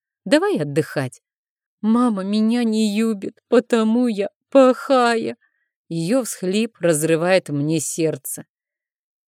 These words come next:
"Евушка, это не так! Как же трудно объяснять причины, которые ты сама до конца осознать не можешь. Твоя мама просто ещё очень молода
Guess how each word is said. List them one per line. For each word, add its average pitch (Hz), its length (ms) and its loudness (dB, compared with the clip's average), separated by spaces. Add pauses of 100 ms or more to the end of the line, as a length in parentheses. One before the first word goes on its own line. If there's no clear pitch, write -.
"Евушка, 202 800 2
это 170 380 0
не 240 220 4
так! 220 500 -4 (400)
Как 170 260 2
же 156 120 0
трудно 196 380 -2
объяснять 202 540 -2
причины, 190 480 -2
которые 175 460 -2
ты 147 160 -4
сама 165 320 -2
до 160 160 -2
конца 147 360 -2
осознать 139 600 -4
не 151 120 -2
можешь. 143 440 -6 (440)
Твоя 170 340 0
мама 175 380 -4
просто 214 400 -2
ещё 208 260 -2
очень 214 400 -2
молода 214 640 0